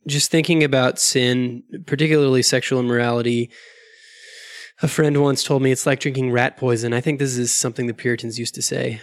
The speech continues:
um, that after a while you become so numb to it that you start, you stop realizing that you're drinking rat poison. And so you begin to, your senses become dar-,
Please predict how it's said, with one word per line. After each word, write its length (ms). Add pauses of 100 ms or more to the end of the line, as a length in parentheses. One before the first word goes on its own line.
(100)
um, 460 (340)
that 380
after 340
a 60
while 200
you 120
become 240
so 180
numb 280
to 140
it 120
that 160
you 60
start, 460
you 120
stop 340
realizing 720
that 160
you're 140
drinking 480
rat 240
poison. 400 (180)
And 160
so 300
you 180
begin 420
to, 440 (460)
your 100
senses 500
become 380
dar-, 360